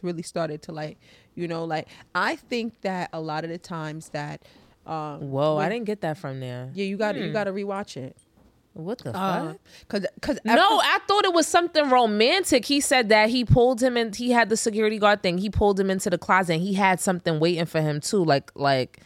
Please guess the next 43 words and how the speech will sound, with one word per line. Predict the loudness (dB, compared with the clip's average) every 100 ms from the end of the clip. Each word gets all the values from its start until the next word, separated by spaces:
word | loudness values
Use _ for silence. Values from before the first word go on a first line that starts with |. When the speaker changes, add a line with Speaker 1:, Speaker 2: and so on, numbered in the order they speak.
| _ _ _ _ _ _ _ -20 _ _ _ _ _ _
Speaker 2:
it | 0
was | 2 4 6
a, | 4 4
it | 2
was | 2 4
a | 4 4 2 -4 _
Speaker 1:
If | -8 -6
you | -4 -4
have | -4 -4
a | -2
security, | -2 -4 -4 -6 -10 -16 -20
<clears throat> | _
just, | -8 -8 -10 -14 -16 _ -16
we | -10 -8 -6
th-, | -8
we | -8 -8
talking | -6 -4
about | -6
jail | -6 -8
here. | -10 -14 -16 _ _ _ _ _ _
Speaker 2:
Yeah, | -4 0 2 4
I've | 2
Speaker 1:
He | 4
didn't, | 2
Speaker 2:
also, | 2 2
Speaker 1:
he |
Speaker 2:
I've | 4
Speaker 1:
didn't | 4
Speaker 2:
watched | 2 0
many | -2 -2
jail | 2 2
shows. | 4 2 4
Speaker 1:
No, |
Speaker 2:
Some | 4
Speaker 1:
no, | 4
I'm |
Speaker 2:
people | 4 2
Speaker 1:
saying | 4
Speaker 2:
do | 6 4
it |
to | 4 2
be | 4
alone, | 4 6 6 6 6 4 0